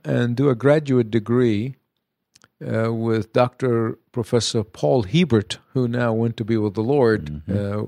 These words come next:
Speaker 1: was, was at Fuller at the time, and then he went to, um, Deerfield. Um, a wonderful, godly, uh, man. Uh, I enjoyed uh, working under him, study under him.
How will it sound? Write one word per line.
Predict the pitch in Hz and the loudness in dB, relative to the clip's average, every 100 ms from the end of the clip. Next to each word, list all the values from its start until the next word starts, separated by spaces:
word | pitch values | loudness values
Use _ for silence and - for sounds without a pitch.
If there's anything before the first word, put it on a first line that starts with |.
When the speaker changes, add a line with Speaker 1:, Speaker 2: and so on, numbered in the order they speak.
| - | -6
Speaker 1:
was, | 107 104 | -4 -4
was | 104 113 | -4 -8
at | - | -8
Fuller | - 175 - 185 185 127 | -12 -14 0 2 4 4
at | 107 | 2
the | 110 | -2
time, | - 113 123 147 | -2 -2 -2 -2
and | 117 113 | -2 0
then | 123 | 0
he | 101 120 110 - - - _ _ - | 0 0 -2 -6 -20 -20 _ _ -6
went | 117 113 - | 0 0 0
to, | 113 110 107 110 | 0 0 0 -2
um, | 104 104 117 | -2 -4 0
Deerfield. | 113 110 - 110 104 104 101 | 2 2 2 2 2 -2 -4
Um, | 107 104 101 - _ _ _ - _ _ - | -4 -4 -6 -12 _ _ _ -20 _ _ -10
a | 120 107 | -6 0
wonderful, | 117 165 160 - 110 | 4 4 4 2 -2
godly, | 101 120 123 110 107 101 - - - | 2 2 2 2 0 -2 -10 -18 -10
uh, | 101 | -8
man. | 101 117 113 110 101 131 - _ _ - | -2 0 0 0 -4 -8 -14 _ _ -10
Uh, | 107 104 101 - | -6 -6 -6 -6
I | 113 | -4
enjoyed | 110 107 117 117 113 110 - _ _ _ - 110 | -4 -4 0 2 2 0 -6 _ _ _ -14 -10
uh, | 107 113 113 - | -8 -10 -12 2
working | 123 123 113 113 | 2 2 -2 0
under | 131 135 95 | 0 2 0
him, | 104 110 131 | 0 -4 -6
study | - - 117 117 | -2 2 2 2
under | 113 110 | 0 -2
him. | 101 104 | -4 -6